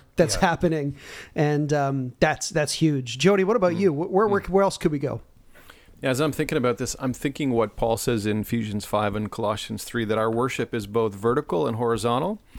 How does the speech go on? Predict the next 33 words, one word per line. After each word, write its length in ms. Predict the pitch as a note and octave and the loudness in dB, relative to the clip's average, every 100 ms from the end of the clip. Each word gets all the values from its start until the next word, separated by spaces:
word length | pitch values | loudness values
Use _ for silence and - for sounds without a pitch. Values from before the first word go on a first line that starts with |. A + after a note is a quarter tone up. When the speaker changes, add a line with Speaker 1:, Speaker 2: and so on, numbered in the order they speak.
| - | -10
Speaker 1:
Mm. 280 | C#3 C#3+ C3 - _ | -4 -2 -4 -8 _
Speaker 4:
So 220 | - D3 | -2 4
I'll 80 | C#3 | 4
give 160 | D3+ C#3 | 4 2
you 100 | B2+ | 4
one 240 | B2+ A#2 A#2+ | 2 2 0
each. 300 | A#2+ - - | -2 -2 0
Um, 460 | A#2+ A#2 A2 A2+ - _ _ - - - - | 4 4 4 2 -2 _ _ -20 -20 -20 -2
Malachi 440 | D3+ D3+ D#3+ D3+ | 4 4 6 6
one 300 | C3 C3+ C3 | 6 6 4
thirteen 680 | B2 - B2+ A2+ - B2+ B2 | 2 0 0 0 0 0 0
says, 600 | - A#2 A2 G2+ - - - - - - - - | 2 2 2 0 -6 -12 -18 -20 -20 -20 -20 -8
uh, 160 | A2 G#2+ | -2 0
"You 180 | A#2+ B2 | 2 2
say, 420 | - A#2+ A2+ A#2 | 4 4 4 2
'What 180 | A#2+ A#2+ | 0 0
weariness 520 | A#2 A#2 B2 A2+ - | 2 4 4 2 0
is 140 | A2+ | 0
this?' 320 | A#2 A2+ G#2 - | 0 0 -2 -4
and 160 | A2+ | -2
you 60 | G#2+ | -2
snort 440 | - - B2 A2+ | -2 -2 2 4
at 140 | G#2 G#2 | 4 2
it," 160 | A2 | -2
says 200 | - A2+ | -4 -4
the 60 | G#2+ | 0
Lord 140 | G#2+ | 0
of 80 | G#2+ | 0
hosts. 280 | A#2 A#2+ - | 0 0 0
"You 80 | A#2+ | -2
bring 360 | G2+ A#2 C#3+ | 0 0 2
what 160 | B2 A2 | 2 0
has 220 | G2+ - | 0 -4